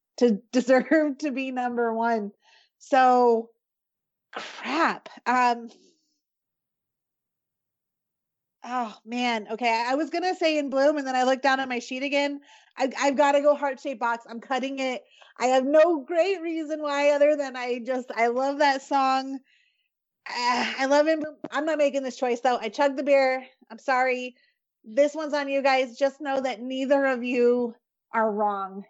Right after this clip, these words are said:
because I think of all the brackets we've had to do, these two might be the toughest choice I've ever had to make. So go with that.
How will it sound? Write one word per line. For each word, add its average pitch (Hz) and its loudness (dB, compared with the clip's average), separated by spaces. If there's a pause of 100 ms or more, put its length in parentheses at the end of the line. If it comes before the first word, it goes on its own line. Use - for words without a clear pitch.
(100)
because 220 2 (480)
I 233 2
think 285 2
of 269 2
all 254 4
the 269 2
brackets 240 -2
we've 240 -6
had 220 -4
to 269 -8
do, 226 -2 (460)
these 269 2
two 262 0
might 240 0
be 262 -2
the 233 4
toughest 226 -2
choice 214 -2
I've 214 2
ever 208 0
had 196 -4
to 196 -16
make. 180 -14
So 190 -2 (1700)
go 214 2
with 214 2
that. 190 -4